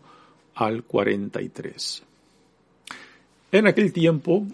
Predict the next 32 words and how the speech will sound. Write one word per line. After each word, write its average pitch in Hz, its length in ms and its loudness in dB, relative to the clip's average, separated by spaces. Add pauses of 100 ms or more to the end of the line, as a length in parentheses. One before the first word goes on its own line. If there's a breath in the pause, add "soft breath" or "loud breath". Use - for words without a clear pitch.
(180)
cuando 139 320 2
Jesús 170 560 2
regresó 139 880 4
en 135 240 0
la 120 120 2
barca 131 500 4
al 127 300 4
otro 131 200 2
lado 120 300 4
del 117 160 2
lago, 135 400 4 (380 loud breath)
se - 340 0
quedó 165 500 6 (460)
en 147 240 0
la 127 80 4
orilla 127 560 4
y 131 160 6
ahí 165 320 4
se 139 220 0
reunió 139 580 2 (220)
mucha 175 320 2
gente. - 500 -6 (400)
Entonces 175 720 2 (320 loud breath)
se 165 220 6
acercó 165 480 6
uno 180 380 4
de 151 40 6
los 135 220 4
jefes 135 420 4
de 127 80 2
la 123 80 6
sinagoga, 123 680 0